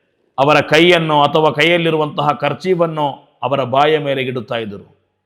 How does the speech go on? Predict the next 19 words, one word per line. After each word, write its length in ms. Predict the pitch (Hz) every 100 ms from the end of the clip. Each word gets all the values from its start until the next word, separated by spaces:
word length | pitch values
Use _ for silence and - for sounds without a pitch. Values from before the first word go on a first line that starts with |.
| _ _ _ _ _ _
ಆ 60 | 127
ಸೀನುವಾಗ 680 | - 139 160 151 143 135 127
ಶಬ್ದವನ್ನು 840 | - 139 139 170 160 151 139 135
ಜೋರಾಗಿ 440 | 117 139 147 139 135
ಮಾಡುತ್ತಾ 360 | 127 120 120
ಇರಲಿಲ್ಲ. 560 | 117 110 107 95 95 _ _ _ _ _ _ _ _ -
ಯಾವತ್ತೂ 420 | 139 175 180 185
ಕೂಡ 120 | 175
ಪ್ರವಾದಿ 420 | 156 156 170 170
ಸಲ್ಲಲ್ಲಾಹು 440 | 160 165 165 160 156
ಅಲೈಹಿ 160 | 156
ವಸಲ್ಲಂ, 380 | 139 151 151 135 - _ _ _ _ _ _ _ _ _ _ _ _ _ _ _ _ _
ಆ, 100 | 131 131 123 117 107 - _ _ _ _ _ _ _ _ _ _ _ _ 117
ಬಾಯಿಯನ್ನು 520 | 123 151 185 185 175
ತೆರೆದು 600 | 170 156 160 156 139 - -
ಇಡುವಂತಹ 420 | 143 156 127 143
ವ್ಯಕ್ತಿಯಾಗಿರಲಿಲ್ಲ. 840 | 143 139 143 139 123 117 107 92 - _ _ _ _ _ _ _ _ _ _ 113
ಬಾಯಿಯನ್ನು 540 | 127 147 156 147 143
ಮುಚ್ಚಿ, 600 | 135 123 - 165 190 -